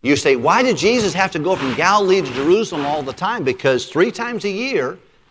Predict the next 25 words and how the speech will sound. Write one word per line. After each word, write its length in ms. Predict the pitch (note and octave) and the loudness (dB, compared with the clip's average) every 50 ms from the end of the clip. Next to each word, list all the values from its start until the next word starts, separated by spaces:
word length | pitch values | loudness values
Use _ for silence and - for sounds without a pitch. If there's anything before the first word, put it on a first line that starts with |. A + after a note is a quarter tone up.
| _ _ _ | _ _ _
whole, 420 | - - D#3 E3+ F#3+ G3+ G#3+ G3 - | -6 -2 0 2 2 2 0 -2 -2
his 260 | - D#3 C#3 A#2+ - | 0 0 0 0 -2
hundred, 480 | - - E3+ F#3+ A3 G#3+ G#3 G#3 D#3+ | -6 -6 -4 -2 -2 -2 -4 -4 -2
his, 220 | D3 C#3 C3+ - C#3+ | 0 0 -2 -2 -6
all 420 | C#3 C#3 - E3 E3+ F3 A3 A3+ | -12 -8 -4 -2 0 0 0 0
of 80 | G3 E3 | 0 -2
his 160 | D#3+ B2+ - | -2 -4 -4
thirty-three 460 | - F#3+ G3 G#3 F3+ - F#3 F3+ F3 | -4 -2 -2 -2 -2 0 -2 -2 -2
years 320 | D#3+ F#3 G#3 A#3+ A3+ - - | -2 -2 -4 -4 -6 -6 -6
here, 200 | C3+ A#2 A#2 A#2+ | -4 -4 -4 -4
he 160 | A#2 C3+ B2+ | -6 -8 -10
came 340 | A2+ - - C3+ B2+ A#2+ G#2+ | -10 -8 -8 -6 -6 -6 -6
down 400 | A2+ A2+ A#2+ C3+ D#3 F3+ G#3 G#3 | -8 -8 -8 -6 -6 -8 -8 -10
and 120 | F3+ A2 G2+ | -12 -14 -14
went 120 | G#2 G#2+ - | -16 -14 -12
back 300 | B2+ B2+ C#3 - - G2+ | -12 -12 -12 -12 -14 -18
up. 140 | F2+ E2 _ _ _ _ _ _ _ _ _ _ _ - | -18 -18 _ _ _ _ _ _ _ _ _ _ _ 0
It 80 | B2+ | 0
wasn't 380 | C3+ B2+ D#3 F3 F#3 A3 A3+ F#3+ | 2 2 2 0 0 -2 -4 -4
an 120 | E3 D3+ | -4 -2
easy 260 | D3 D#3 E3+ - D#3 | -4 -4 -4 -4 -6
journey. 440 | C3 A2 C3 D3+ D3+ G#3 A3 G3+ - _ _ _ _ _ _ _ _ _ _ - | -4 -4 -4 -4 -4 -6 -12 -16 -20 _ _ _ _ _ _ _ _ _ _ 0
On 160 | D3+ E3+ E3 | 0 0 0
foot, 320 | - - - G#3 A#3+ G#3+ | -2 0 2 2 2 2
it, 60 | E3+ | 2